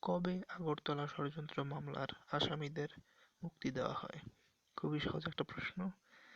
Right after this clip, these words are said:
এখানে চারটা অপশন দেওয়া আছে। দশই জানুয়ারি উনিশশো ঊনসত্তর, পাঁচই জানুয়ারি উনিশশো ঊনসত্তর, পনেরোই ফেব্রুয়ারি উনিশশো ঊনসত্তর,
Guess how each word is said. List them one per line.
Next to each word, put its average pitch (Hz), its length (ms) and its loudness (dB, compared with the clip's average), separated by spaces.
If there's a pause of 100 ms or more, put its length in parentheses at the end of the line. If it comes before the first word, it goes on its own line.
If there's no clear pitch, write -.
(120)
এখানে 147 240 -2
চারটা - 320 2
অপশন 147 260 8
দেওয়া 139 160 0
আছে। 165 320 -4 (540)
দশই 147 400 2
জানুয়ারি 160 420 2
উনিশশো 147 380 2
ঊনসত্তর, 139 560 0 (480)
পাঁচই 165 340 -2
জানুয়ারি 147 360 0
উনিশশো 139 320 0
ঊনসত্তর, 143 600 0 (640)
পনেরোই 180 400 4
ফেব্রুয়ারি 160 480 2
উনিশশো 147 340 0
ঊনসত্তর, 143 480 -2